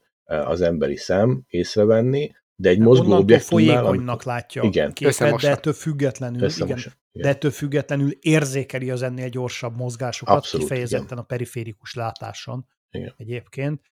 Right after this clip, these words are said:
Speaker 2: és a százhúsz és a száznegyven hertz az, az, amit még akár meg is tud különböztetni. E fölött már tényleg irreális,
Speaker 3: És amikor
Speaker 2: viszont
Speaker 3: bemutatják a négyszáznyolcvanat és a hatszázat, azt egyébként bárki vissza tudja mérni, hogy tényleg annyi,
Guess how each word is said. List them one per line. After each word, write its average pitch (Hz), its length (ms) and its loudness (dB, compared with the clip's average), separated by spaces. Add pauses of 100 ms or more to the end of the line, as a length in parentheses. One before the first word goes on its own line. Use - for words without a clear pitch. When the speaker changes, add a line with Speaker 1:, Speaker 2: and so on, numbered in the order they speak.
Speaker 2:
és - 180 -8
a 123 40 -8
százhúsz 143 680 -4
és 120 140 -10
a 139 40 -8
száznegyven 120 600 -6
hertz 120 320 -10
az, 113 120 -10
az, 110 100 -12
amit 117 220 -10
még 120 220 -10 (260)
akár 135 380 -2
meg 120 140 -8
is 117 160 -10
tud - 180 -14
különböztetni. 120 920 -10 (140)
E 156 140 0
fölött 156 460 2
már 139 320 -4
tényleg 120 580 -8 (120)
irreális, 123 320 -2
Speaker 3:
És 127 60 -2
amikor 135 320 2
Speaker 2:
viszont 135 240 4
Speaker 3:
bemutatják 143 680 2
a 127 60 -2
négyszáznyolcvanat 127 960 -2
és - 140 -6
a 131 40 -6
hatszázat, 123 560 -4
azt - 160 -10
egyébként 123 360 -8
bárki 120 280 -4
vissza 123 260 -6
tudja 143 300 -4
mérni, 147 320 -4
hogy 156 280 -4
tényleg 147 320 -2
annyi, 156 300 -4